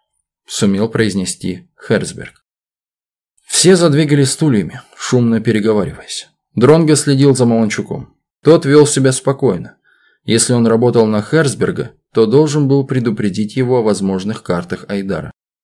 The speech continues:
«А если всё наоборот?» если они ошиблись? Ведь Чеботарь написал в своём последнем послании, что они ошиблись и следить нужно за другим человеком.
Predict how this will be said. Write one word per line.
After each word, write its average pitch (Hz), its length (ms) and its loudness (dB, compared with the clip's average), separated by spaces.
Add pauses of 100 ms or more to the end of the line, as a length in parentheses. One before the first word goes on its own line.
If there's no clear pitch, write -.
(300)
«А 107 140 -4
если 104 340 -6
всё 117 260 -4
наоборот?» 117 600 -6 (580)
если 107 360 -2
они 127 160 0
ошиблись? - 580 -4 (500)
Ведь - 440 -6 (100)
Чеботарь 107 560 0
написал 110 460 -2
в 107 40 -6
своём 107 280 -2
последнем 101 480 -4
послании, 110 500 -4
что 90 220 -4
они 104 180 -2
ошиблись 104 640 -6
и 110 80 -8
следить 107 460 -6
нужно 107 320 -2
за 110 120 0
другим 123 460 0
человеком. 85 640 -6